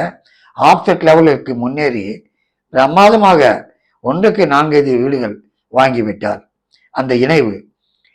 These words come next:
தனுசில் குரு ஆட்சி, அதனோடு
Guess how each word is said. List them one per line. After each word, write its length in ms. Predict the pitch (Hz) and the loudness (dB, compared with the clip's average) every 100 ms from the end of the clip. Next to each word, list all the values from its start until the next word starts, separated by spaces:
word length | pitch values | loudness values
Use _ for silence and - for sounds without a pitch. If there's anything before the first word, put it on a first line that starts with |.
| _ - | _ -6
தனுசில் 500 | 104 170 180 160 107 - _ _ - | -2 0 0 0 -2 -8 _ _ -8
குரு 260 | 107 147 127 87 - _ _ _ _ _ | 0 2 2 -2 -16 _ _ _ _ _
ஆட்சி, 380 | 127 135 - 147 285 - _ _ - | 0 0 0 -4 -4 -12 _ _ -2
அதனோடு 420 | 143 143 139 156 | 0 2 0 0